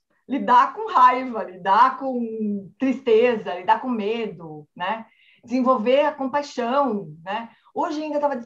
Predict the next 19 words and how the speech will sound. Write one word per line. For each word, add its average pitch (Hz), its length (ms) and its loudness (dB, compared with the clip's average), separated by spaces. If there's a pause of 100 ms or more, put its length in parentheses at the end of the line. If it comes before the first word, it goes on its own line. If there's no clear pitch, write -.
tava 262 160 -2
conversando 254 300 -6
com 247 60 -6
uma 262 120 0
menina 233 340 0
que - 80 -14 (300)
tá 226 100 -4
fazendo 220 260 -6
curso, 202 260 -6
né? 196 180 -6 (400)
Nossa, 285 220 -4
parece, 277 500 -6 (220)
é, 143 300 -2
é, 208 180 4
esses 214 200 -6
temas 277 220 -2
parecem 269 420 -2
tão 285 140 2
religiosos, 226 1120 0